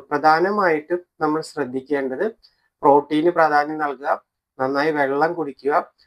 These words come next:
അതുപോലെ തന്നെ മിനറൽസ്, വ-, വൈറ്റമിൻസും മിനറൽസും നന്നായി കിട്ടുന്നുണ്ടെന്ന് ഉറപ്പുവരുത്തുക. അതുപോലെ തന്നെ അവർക്ക് ഒരു ന്യൂട്രീഷനിസ്റ്റിന്റെ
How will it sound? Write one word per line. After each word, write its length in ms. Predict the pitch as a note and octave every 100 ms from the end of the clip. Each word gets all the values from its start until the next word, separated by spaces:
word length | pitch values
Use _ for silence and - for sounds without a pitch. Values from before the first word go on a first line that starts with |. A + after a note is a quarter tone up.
| _ -
അതുപോലെ 380 | D#3 D3+ D3+ D#3+
തന്നെ 200 | D3+ F3 G3 _ _ _ -
മിനറൽസ്, 680 | D3 D3 D3 D3 C#3+ - G#2 - _ _ _ _
വ-, 200 | D3 D3 C#3
വൈറ്റമിൻസും 600 | C#3 C#3 D3+ D3+ D3+ F3 E3+
മിനറൽസും 560 | D#3 D3 D3 - F3+ - _ _ -
നന്നായി 320 | D#3 D3+ D3+ D3+
കിട്ടുന്നുണ്ടെന്ന് 580 | D3 D3 D3+ D3 D3+ D3+
ഉറപ്പുവരുത്തുക. 640 | B2+ A#2+ C#3 C3 B2 D3 F#3+ - _ - - -
അതുപോലെ 380 | D#3 D3+ D#3+ E3+ F3
തന്നെ 240 | E3 D3 G3 - _ - D3
അവർക്ക് 320 | D3 - G3+ - _ _ _ _ _ _ _ _ _ -
ഒരു 120 | E3 E3
ന്യൂട്രീഷനിസ്റ്റിന്റെ 960 | D#3+ D3+ D3+ D#3+ - E3+ - F3 E3+